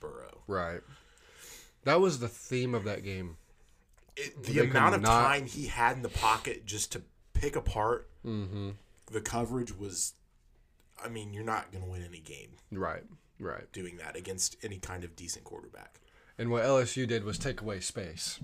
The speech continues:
Speaker 1: They took
Speaker 2: For,
Speaker 1: away
Speaker 2: for
Speaker 1: a
Speaker 2: O U,
Speaker 1: lot of
Speaker 2: they
Speaker 1: space.
Speaker 2: pressured all, all the time. They got pressure on the Q B.
Speaker 1: Yeah.
Speaker 2: Yeah, I think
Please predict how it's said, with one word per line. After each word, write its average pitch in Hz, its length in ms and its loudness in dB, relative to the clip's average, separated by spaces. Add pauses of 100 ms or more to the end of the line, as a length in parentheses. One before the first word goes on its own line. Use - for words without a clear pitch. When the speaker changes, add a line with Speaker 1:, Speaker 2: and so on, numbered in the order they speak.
Speaker 1:
They 117 120 0
took 113 180 -2
Speaker 2:
For, 107 60 -2
Speaker 1:
away 104 120 -2
Speaker 2:
for 104 200 0
Speaker 1:
a - 20 -4
Speaker 2:
O 127 140 4
U, 113 60 2
Speaker 1:
lot 117 200 2
of 107 80 -2
Speaker 2:
they 107 40 2
Speaker 1:
space. 101 200 -2
Speaker 2:
pressured 113 460 0 (760)
all, 113 300 -2
all 123 280 4
the 104 100 2
time. 92 440 -4
They 95 100 -6
got 92 160 -6
pressure 95 340 -6
on 85 60 -8
the 87 60 -12
Q 90 220 -10
B. 87 320 -6
Speaker 1:
Yeah. 92 140 -8 (1600)
Speaker 2:
Yeah, 139 400 4
I 175 160 6
think 214 300 0